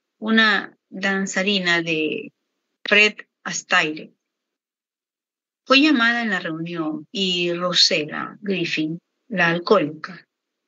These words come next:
Y todas esas grandes cosas sucedieron recientemente. Ellos me llevaron a la fundición de acero allí para, para mostrármela, allí donde estaba, lo que ellos hacían.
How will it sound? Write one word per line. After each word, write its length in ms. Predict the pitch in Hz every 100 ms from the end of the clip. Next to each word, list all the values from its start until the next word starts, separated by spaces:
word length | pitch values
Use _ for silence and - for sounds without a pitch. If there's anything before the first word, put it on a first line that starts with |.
| _ _ _ -
Y 80 |
todas 300 | 233 302 320
esas 260 | 302 302 285
grandes 340 | 226 233 233
cosas 300 | - 196 202
sucedieron 480 | 208 196 180 170 175
recientemente. 760 | 170 160 156 156 151 143 - - _ _ -
Ellos 280 | 233 254
me 120 | 277 254
llevaron 400 | 202 202 214 202
a 120 | 180
la 380 | 170 160 156 160 -
fundición 560 | 196 175 165 - 220
de 100 | 214
acero 340 | 185 - 202 180
allí 280 | 156 147 143 143 _ _ _ _
para, 560 | - 170 160 156 156 -
para 240 | 196 202
mostrármela, 960 | 214 220 - 233 196 160 - - - - _ _ _ _ _ -
allí 280 | 220 214
donde 220 | 294 285 202
estaba, 520 | - 151 139 - _
lo 220 | - 202 196
que 180 | 214
ellos 200 | 214 233
hacían. 640 | 233 190 - 156 139 123